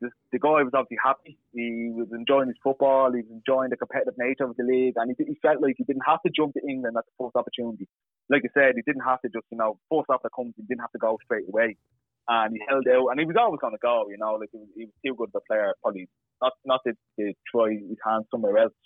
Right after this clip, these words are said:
And you wish him well with that, but yeah, to see even someone like him staying as long as he did, I think that, that, that goes a long way to show that the reputation of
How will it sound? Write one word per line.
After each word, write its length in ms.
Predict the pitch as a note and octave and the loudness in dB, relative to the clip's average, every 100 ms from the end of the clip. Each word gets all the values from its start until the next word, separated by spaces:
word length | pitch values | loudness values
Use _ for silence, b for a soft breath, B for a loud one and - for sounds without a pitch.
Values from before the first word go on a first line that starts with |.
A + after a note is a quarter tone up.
| _ _ _ _ _ _ | _ _ _ _ _ _
And 240 | A2+ G#2+ | 0 2
you 80 | A#2 | 4
wish 160 | E3 - | 4 4
him 80 | B2 | 4
well 240 | B2+ D#3 | 6 6
with 140 | D3+ C3 | 4 2
that, 160 | A#2+ - | 0 0
but 160 | A#2 B2 | -2 2
yeah, 160 | D#3+ | 2
to 120 | C3 B2+ | 0 -2
see 220 | F3+ F3 | -4 -4
even 100 | D3 - | -6 -8
someone 180 | D3 B2+ | -6 -4
like 160 | A#2+ | -6
him 220 | B2+ C3 A#2 | -6 -8 -6
staying 300 | - C3 D3 | 0 0 0
as 100 | B2 | -2
long 200 | A#2 A#2+ | -2 -4
as 40 | A#2 | -4
he 80 | A2+ | -6
did, 240 | G#2+ C3+ C3+ _ _ _ _ _ | 2 2 2 _ _ _ _ _
I 60 | A#2+ | -4
think 220 | D#3 D#3+ | 0 2
that, 140 | C#3 A#2+ - | 2 0 0
that, 140 | A#2+ - | 0 2
that 140 | A#2 | 0
goes 200 | - B2 A#2 | 2 0 0
a 80 | |
long 160 | A2+ A#2 | -2 0
way 200 | A#2 A#2+ | 0 0
to 120 | B2 - | -2 -2
show 300 | B2 A#2 A2+ | 0 2 2
that 140 | A2 G#2+ - | 0 -2 -4
the 80 | C3 | 0
reputation 640 | D#3+ D3 - C#3 D3+ C3 G#2+ | 0 0 0 0 -2 -4 -2
of 280 | A#2+ A#2+ | 2 2